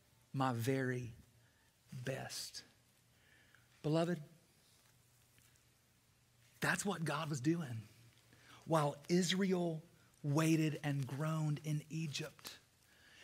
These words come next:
You see, he wasn't oblivious to them. He wasn't impotent to help them. He wasn't ignoring them or forsaking them. No, he was preparing to do something that would blow their minds. They couldn't even fathom what God was about to do.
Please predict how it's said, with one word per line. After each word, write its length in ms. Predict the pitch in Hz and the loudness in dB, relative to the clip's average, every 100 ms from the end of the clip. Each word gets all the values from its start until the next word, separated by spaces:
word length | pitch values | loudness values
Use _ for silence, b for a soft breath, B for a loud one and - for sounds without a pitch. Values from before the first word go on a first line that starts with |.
| b b | b b
You 80 | 196 | 4
see, 140 | 262 | 10
he 100 | 214 | 12
wasn't 260 | 339 349 196 | 12 10 8
oblivious 400 | 180 175 170 156 | 8 8 6 6
to 120 | 165 | 4
them. 420 | 151 151 214 262 - - - - | 6 4 2 -2 -6 -20 -20 -4
He 180 | - 220 | 6 10
wasn't 300 | 320 339 370 | 12 12 10
impotent 640 | 269 285 311 240 285 294 - B - | 8 8 6 8 6 6 -4 B 10
to 120 | 277 | 12
help 240 | 226 247 | 12 10
them. 80 | 254 | 8
He 100 | 240 | 8
wasn't 260 | 330 392 359 | 10 10 10
ignoring 480 | 254 240 269 277 277 | 12 12 12 12 12
them 180 | 285 285 | 8 8
or 40 | |
forsaking 600 | 302 339 - 269 262 254 | 6 6 10 10 10 6
them. 320 | 247 262 311 - - - b b - | 6 4 0 -8 -20 -20 b b 6
No, 80 | 190 | 10
he 140 | 262 | 10
was 120 | - | 8
preparing 800 | - 185 - - 247 285 311 320 B B | 0 -4 0 6 8 8 6 -2 B B
to 80 | - | 2
do 160 | 240 254 | 6 6
something 400 | - 262 247 214 | 8 4 6 6
that 140 | 226 | 6
would 200 | 220 185 | 4 2
blow 300 | 165 190 190 | 2 0 2
their 160 | 208 208 | 2 2
minds. 1120 | 196 185 - - 208 - - - - - - b b b b b b b _ _ _ | 2 0 -6 -8 -10 -12 -14 -10 -10 -10 -12 b b b b b b b _ _ _
They 100 | 294 | 2
couldn't 240 | - 403 392 | 12 12 12
even 160 | 381 | 8
fathom 560 | - - 269 339 320 262 | 10 12 12 12 12 10
what 160 | 247 | 10
God 220 | 196 220 208 | 12 12 10
was 100 | 185 | 8
about 240 | 202 190 | 10 10
to 60 | 175 | 6
do. 320 | 208 185 | 4 2